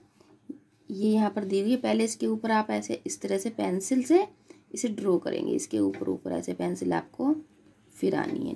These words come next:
ठीक है। फिर उसके बाद आपको कलर करने हैं ऊपर वाली में से देख के इस तरह नीचे वाली में, ठीक है। कैसे कैसे, यहाँ रेड कलर है,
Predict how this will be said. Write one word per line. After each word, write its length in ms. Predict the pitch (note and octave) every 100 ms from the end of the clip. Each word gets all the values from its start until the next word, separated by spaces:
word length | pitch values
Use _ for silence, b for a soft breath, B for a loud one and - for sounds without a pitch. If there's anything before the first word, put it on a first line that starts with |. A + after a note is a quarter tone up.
| -
ठीक 240 | A#3+ B3+
है। 100 | D4 C4 - B B
फिर 100 | -
उसके 260 | G3 G3 G#3
बाद 220 | G3 F3+
आपको 420 | F#3 - - D4+ F4 - _ _ -
कलर 280 | G#3 G3 G3
करने 380 | F#3+ F3 F3 F3
हैं 200 | A#3 C4+ -
ऊपर 280 | A3+ A#3 A#3
वाली 280 | G#3 F#3+ F#3
में 100 | F3
से 120 | F3+
देख 280 | F3 D#3+ -
के 120 | C4+
इस 160 | B3 -
तरह 140 | C4
नीचे 360 | C#4+ B3+ F#3+ D3+
वाली 300 | C3 A#2 A2
में, 140 | A2+ - - - b b b - -
ठीक 220 | - C#4
है। 60 | D4+
कैसे 320 | G#3 G3+ F#3
कैसे, 280 | E3+ - - - - - -
यहाँ 240 | F3+ E3
रेड 260 | E3 F3+ F#3
कलर 260 | G#3 G#3+ A3
है, 280 | A#3 A#3